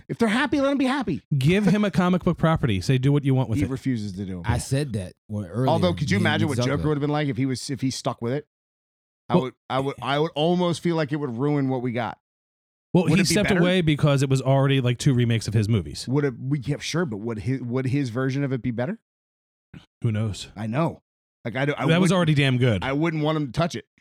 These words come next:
Speaker 1: Like, I really was like, "Leave that movie alone. It was amazing."
Speaker 2: Um, but I'd like to see him do Moon Knight.
Speaker 1: He would never.
Speaker 2: He would never.
Speaker 1: It would never happen. But you're
Speaker 3: But
Speaker 1: right. It'd be
Speaker 3: thi-,
Speaker 1: great.
Speaker 3: but this is my thing. If, if you're that deep into the art,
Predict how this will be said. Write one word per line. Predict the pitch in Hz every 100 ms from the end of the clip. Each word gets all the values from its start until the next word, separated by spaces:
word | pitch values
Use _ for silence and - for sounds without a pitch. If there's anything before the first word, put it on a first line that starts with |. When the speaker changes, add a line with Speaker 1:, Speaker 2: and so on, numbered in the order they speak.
| -
Speaker 1:
Like, | 135
I | 143
really | 160 180
was | 160
like, | 151 127
"Leave | 156 160
that | 170
movie | 160 156
alone. | 147 143 143
It | 113
was | 110
amazing." | 120 98 80 _ _ _ _ _ _
Speaker 2:
Um, | 95 92 98 101 -
but | 127
I'd | 131 156
like | 151
to | 135
see | 143 131 123 110
him | 107 156
do | 143
Moon | 92 92
Knight. | 90 98 _ _ _ _ _ _ _
Speaker 1:
He | 107 110
would | 104
never. | 104 107 - _ _ -
Speaker 2:
He | 101
would | 101
never. | 113 95
Speaker 1:
It | - -
would | 117
never | 117 110
happen. | 131 107
But | 110
you're | 131
Speaker 3:
But |
Speaker 1:
right. | 123
It'd | 110
be | 123
Speaker 3:
thi-, |
Speaker 1:
great. | 147 156
Speaker 3:
but | 135
this | 147
is | 135
my | 127
thing. | 123 147 127 92 90 - _ -
If, | 120 -
if | 117 104
you're | 117 117
that | 90 123 110 85
deep | 104 120 110
into | 113 117
the | 110 -
art, | 113 135